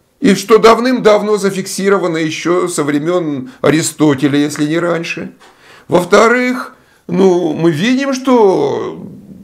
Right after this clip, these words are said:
Солнце вращается вокруг Земли, оно восходит каждый день на востоке и заходит на западе. Ну и вообще,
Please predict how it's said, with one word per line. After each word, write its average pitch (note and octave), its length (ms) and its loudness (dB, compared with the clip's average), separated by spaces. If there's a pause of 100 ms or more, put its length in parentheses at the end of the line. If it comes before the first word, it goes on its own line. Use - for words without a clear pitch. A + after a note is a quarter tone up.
(360)
Солнце E3 440 2
вращается C3 640 -2
вокруг A#2+ 320 -4
Земли, B2+ 280 -2
оно G#2+ 220 -4
восходит E3 580 -2
каждый B2 360 -4
день G#2+ 400 -6 (340)
на A#2 360 -2 (100)
востоке C3+ 640 2
и - 20 -2
заходит C3 580 -2
на C#3 160 0
западе. G#2 600 -4 (200)
Ну E3+ 180 0
и G#3 120 2
вообще, D3 880 -2